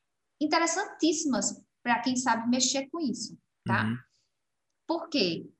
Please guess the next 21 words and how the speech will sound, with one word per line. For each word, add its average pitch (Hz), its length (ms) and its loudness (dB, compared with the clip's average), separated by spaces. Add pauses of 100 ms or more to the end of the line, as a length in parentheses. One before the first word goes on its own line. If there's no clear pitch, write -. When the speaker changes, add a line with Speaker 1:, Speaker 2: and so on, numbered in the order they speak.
(340)
Speaker 1:
É 208 120 2
um 277 120 4
investimento 294 520 2
muito 349 220 -2
arriscado, 202 640 -2 (140)
né? 202 240 0
Às 233 160 0
vezes, 247 480 -2
com 302 300 2
um - 60 -8
pouquinho, 277 760 2 (360)
você 233 240 -2
pode 226 300 -2
perder 240 320 -2
muito, 185 560 -2 (320)
né? 202 300 -8 (360)
E, 233 60 -4
Speaker 2:
Hum. 220 60 2
Speaker 1:
geralmente, 302 600 2
quem 302 240 0
opera 196 640 0